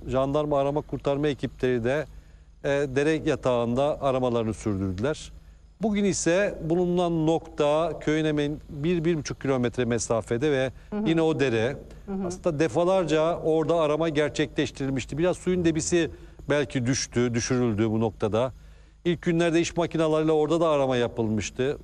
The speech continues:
Speaker 1: Dere yatağı genişletilmişti suyun debisini düşürmek için. E, rov cihazlarıyla hem afad hem jandarma aradı. Ancak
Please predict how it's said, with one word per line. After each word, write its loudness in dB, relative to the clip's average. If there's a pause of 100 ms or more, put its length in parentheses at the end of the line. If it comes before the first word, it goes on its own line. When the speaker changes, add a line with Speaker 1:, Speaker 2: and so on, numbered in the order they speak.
(220)
Speaker 1:
Dere 2
yatağı 2
genişletilmişti -2
suyun -2
debisini -2
düşürmek -4
için. -6 (800)
E, 0
rov 2
cihazlarıyla 2
hem -2
afad 0
hem 2
jandarma 2
aradı. 0
Ancak -2